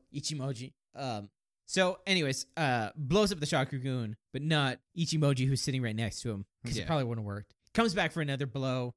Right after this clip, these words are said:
Speaker 1: and then Taki, man of action.
Speaker 2: Yes.
Speaker 1: Taki's just like, "Take her,"
Speaker 2: Yeah.
Speaker 1: and just runs out. Seems to forget he's not the hero.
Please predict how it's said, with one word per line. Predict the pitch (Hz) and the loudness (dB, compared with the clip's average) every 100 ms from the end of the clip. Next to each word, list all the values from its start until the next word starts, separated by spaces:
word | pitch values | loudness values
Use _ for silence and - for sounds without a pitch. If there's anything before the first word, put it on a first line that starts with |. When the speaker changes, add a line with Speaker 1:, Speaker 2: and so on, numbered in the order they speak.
| _ | _
Speaker 1:
and | 147 156 160 | 0 2 4
then | 156 202 190 - _ - | 4 4 2 -4 _ -4
Taki, | - 226 254 202 | -2 0 0 0
man | 180 180 190 208 | 2 2 2 2
of | 196 | 2
action. | 220 285 - 208 120 117 | 2 2 2 2 0 0
Speaker 2:
Yes. | 131 147 120 - - - - - | 6 6 6 0 -6 -8 -8 -4
Speaker 1:
Taki's | 254 226 240 226 | -2 0 -2 -4
just | 226 220 | -4 -2
like, | 214 147 _ _ | 0 -2 _ _
"Take | - 196 | 6 6
her," | 156 104 _ | 2 -6 _
Speaker 2:
Yeah. | 220 190 | -2 0
Speaker 1:
and | |
just | 175 180 196 131 | 2 0 0 0
runs | 196 269 285 220 | 0 2 2 2
out. | 180 143 131 _ _ _ | 2 0 -4 _ _ _
Seems | - 214 233 | -2 -2 0
to | |
forget | 190 180 185 | -2 0 2
he's | 175 147 | 2 2
not | 156 151 | 0 -2
the | 135 | -2
hero. | 139 123 90 | -2 0 -2